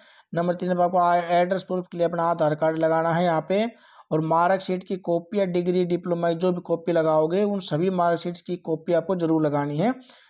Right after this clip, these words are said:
ताकि वो वेरिफिकेशन करेंगे उनकी रजिस्ट्रेशन नंबर वगैरह साथ में, ठीक है। तो ये तो हो गया हमारे यहाँ पे एप्लीकेशन फॉर्म और कौन से डॉक्यूमेंट्स और क्या फीस लगेगी। ये प्रोसेस हर यूनिवर्सिटी का होता है। आप किसी भी यूनिवर्सिटी से आप कोर्स करते हैं एक्स वाई जेड,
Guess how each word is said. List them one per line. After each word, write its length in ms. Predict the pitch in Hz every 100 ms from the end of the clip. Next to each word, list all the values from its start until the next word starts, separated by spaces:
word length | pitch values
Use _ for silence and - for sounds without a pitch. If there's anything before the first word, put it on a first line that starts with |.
| _
ताकि 260 | 170 165 202
वो 120 | 208
वेरिफिकेशन 600 | 196 185 180 180 175 170
करेंगे 400 | 170 165 156 147
उनकी 340 | 165 170 190 202
रजिस्ट्रेशन 440 | 185 - 165 156
नंबर 220 | 165 156 151
वगैरह 260 | 143 139
साथ 320 | 135 131 127 131
में, 120 | 123
ठीक 180 | 208 220
है। 200 | 165 135 - - - _
तो 80 | 165
ये 180 | 185 202
तो 140 | 202
हो 140 | 175 180
गया 200 | 190 185
हमारे 260 | 170 170
यहाँ 120 | 175 170
पे 100 | 208
एप्लीकेशन 500 | 190 180 165 180 165
फॉर्म 320 | - 180 208
और 180 | 208 190 180
कौन 160 | 190 185
से 120 | 170
डॉक्यूमेंट्स 540 | 170 165 180 190 202
और 140 | 190 185
क्या 160 | 180 170
फीस 260 | 165 160 139
लगेगी। 500 | 135 135 123 123 - _ - - _ 156
ये 180 | 190 220
प्रोसेस 460 | 196 190 208 202 147
हर 160 | 165
यूनिवर्सिटी 380 | 196 202 185 196
का 100 | 196
होता 300 | 160 - 185
है। 60 | 190
आप 80 | -
किसी 240 | 185 214
भी 80 | 208
यूनिवर्सिटी 300 | 202 190 202
से 100 | 185
आप 140 | 180 180
कोर्स 240 | 190 180
करते 360 | 180 165 - 170
हैं 300 | 185 247 214
एक्स 200 | 185 -
वाई 180 | 180 170
जेड, 320 | 175 208 247